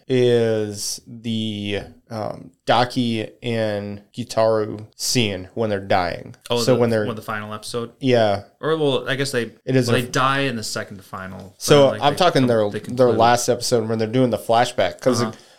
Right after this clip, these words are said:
Speaker 1: again, it's that whole making you feel for these evil individuals.
Speaker 2: Mm-hmm.
Speaker 1: And it's like, man, just gotta pull on that heartstring. And just
Speaker 2: Exactly. Yeah, 'cause just like we were talking about Rui in season one, like, we are,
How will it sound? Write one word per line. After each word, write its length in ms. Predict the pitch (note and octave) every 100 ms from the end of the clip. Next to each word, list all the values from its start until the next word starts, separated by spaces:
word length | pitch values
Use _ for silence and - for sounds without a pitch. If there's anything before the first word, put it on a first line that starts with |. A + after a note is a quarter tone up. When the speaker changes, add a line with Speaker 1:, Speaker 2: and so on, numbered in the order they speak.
| _
Speaker 1:
again, 500 | A2 G#2 D3+ C#3+ A2 G#2
it's 240 | A2+ -
that 160 | A#2 -
whole 640 | - C#3 C3 B2 A2 - _
making 540 | G#2 G#2+ A#2+ B2 C3+
you 140 | C3 B2+
feel 920 | - - - B2 A#2+ A2 G#2+ G2+ G2+ -
for 560 | B2+ A#2+ A2+ G#2+ G2+ - A2+ - _ -
these 420 | B2 A#2 A2+ G#2 - -
evil 800 | D3 C#3 A#2+ A#2+ A2 G#2+ - -
individuals. 680 | B2 G#2+ G#2+ G2+ - - -
Speaker 2:
Mm-hmm. 260 | A#2+ G#2 G#2 -
Speaker 1:
And 120 | A2 G#2
it's 120 | F#2
like, 240 | G2+ F#2 -
man, 320 | B2 G2+ F2 _
just 280 | - - -
gotta 220 | B2 A#2+
pull 180 | A#2+ B2
on 100 | A#2
that 180 | G2 -
heartstring. 640 | B2+ A#2+ - A2+ F#2 F2+ - _
And 100 | - C3
just 60 |
Speaker 2:
Exactly. 300 | D3 D3 A2+ -
Yeah, 140 | - D#3+
'cause 160 | B2
just 160 | B2 B2
like 100 | C3
we 60 | C3
were 80 |
talking 280 | B2+ B2+ B2
about 180 | B2 A2
Rui 280 | A#2+ C3+ C3
in 120 | B2
season 360 | A#2 B2+ B2 A#2+
one, 220 | C#3 A#2
like, 160 | G#2+ - _ _ _ - - A2
we 240 | B2 E3
are, 380 | D#3+ D3 B2